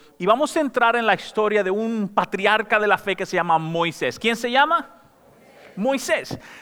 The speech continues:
Y Moisés usted lo conoce, ha visto las películas de Moisés, la pasan siempre, o en Semana Santa, o en diferentes épocas pasan la vida de este hombre, que es un patriarca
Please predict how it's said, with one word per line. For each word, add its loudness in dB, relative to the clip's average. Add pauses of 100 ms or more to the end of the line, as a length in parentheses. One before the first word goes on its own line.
Y 0
Moisés 2
usted -4
lo -2
conoce, -2
ha 2
visto -4
las 2
películas -2
de -2
Moisés, -4
la 0
pasan 0
siempre, -4
o 0
en -6
Semana -2
Santa, 2
o 0
en -4
diferentes -4 (260)
épocas 0
pasan 0 (220)
la 4
vida 0
de 2
este -4
hombre, -2
que -4
es -12
un -6
patriarca 0